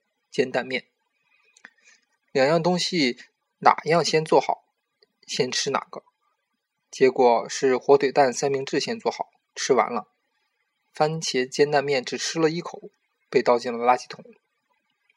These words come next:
由于在这件事上磨蹭太久，他又开始琢磨起要不要去宜家了。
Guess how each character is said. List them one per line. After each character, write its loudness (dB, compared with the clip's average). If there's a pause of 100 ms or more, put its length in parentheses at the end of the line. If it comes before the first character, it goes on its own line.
(1300)
由 6
于 4
在 6
这 6
件 6
事 -2
上 2
磨 0
蹭 -4
太 6
久， 0 (240)
他 -2
又 4
开 0
始 -2
琢 -2
磨 -4
起 -10
要 6
不 4
要 6
去 -4
宜 -12
家 8
了。 2